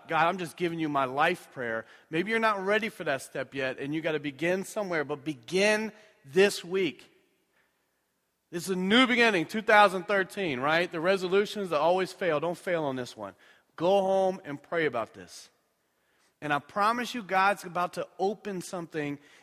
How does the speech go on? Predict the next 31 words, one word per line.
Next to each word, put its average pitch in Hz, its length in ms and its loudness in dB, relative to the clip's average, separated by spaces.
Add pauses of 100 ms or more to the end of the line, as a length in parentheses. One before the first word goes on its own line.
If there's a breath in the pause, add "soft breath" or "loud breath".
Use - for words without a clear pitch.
(120)
in 185 200 0
you. 123 120 -2
Maybe 170 260 -4
something 226 280 -8
that's 202 140 -8
been 190 180 -6
hurt 208 220 -4
before 165 340 -6
and 156 80 -2
you've 156 80 -8
been 151 140 -6
closed. 143 600 -6
You 156 80 -6
haven't 165 140 -6
been 170 220 -4
vulnerable. 117 600 -6 (600 loud breath)
But 139 120 -8
God's 185 280 6
gonna 196 200 -6
prepare 196 420 -4
you 202 180 -2
and 170 120 -8
open 165 300 -4
you, 131 80 -4
because 131 240 -12
I'm 143 80 -8
gonna 147 100 -8
tell 175 180 -14
you 170 140 -10
right 160 180 -6
now, 147 320 -4